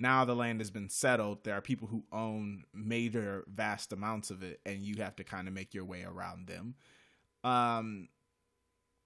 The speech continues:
so for me, it's just kind of like, this trailer doesn't really do anything for me, especially because it's the third trailer showcasing the same thing.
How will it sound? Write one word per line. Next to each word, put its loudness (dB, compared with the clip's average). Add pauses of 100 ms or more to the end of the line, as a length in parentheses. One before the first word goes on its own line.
(920)
so 8
for 2
me, 2
it's 0
just -2
kind 2
of -2
like, 0
this 0
trailer 4
doesn't 4
really -2
do 0
anything 2
for 0
me, -4
especially 2
because 2
it's -4
the -2 (160)
third 6
trailer 0
showcasing -2
the -6
same -2
thing. -4